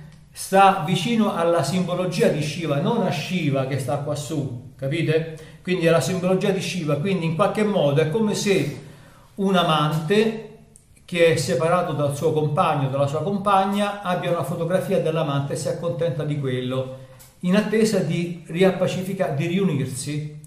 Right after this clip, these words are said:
a, eh, e, e quindi tornare insieme. È un po' questo, per farvi capire, no? Quindi il simbolo è qualcosa che mi fa intuire che c'è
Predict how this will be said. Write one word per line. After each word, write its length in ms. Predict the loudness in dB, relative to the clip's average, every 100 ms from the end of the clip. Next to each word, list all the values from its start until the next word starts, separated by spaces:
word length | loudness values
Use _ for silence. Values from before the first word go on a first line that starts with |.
| -8
a, 540 | -4 -2 -4 -8 -14 -8
eh, 420 | -8 -6 -8 -8
e, 60 | -8
e 40 |
quindi 300 | -6 -4 -2
tornare 340 | -2 0 0
insieme. 500 | 0 -2 -6 -6 -6
È 40 | -4
un 180 | -4 -2
po' 220 | -4 -2
questo, 540 | -4 -4 -4 -10 -12 -16 -16
per 140 | -8 -6
farvi 340 | -4 -2 0
capire, 400 | 0 0 -2 -2
no? 340 | 0 0 -2 -8 -16 -8
Quindi 300 | -4 0 0
il 80 | 0
simbolo 580 | -2 0 2 2 4 4
è 140 | 4
qualcosa 580 | 2 0 -2 -2 0 0
che 160 | 0
mi 200 | -2 -2
fa 180 | 0 2
intuire 640 | 2 0 -2 -2 0 0 -2
che 160 | -6
c'è 500 | -2 4 4 2 -6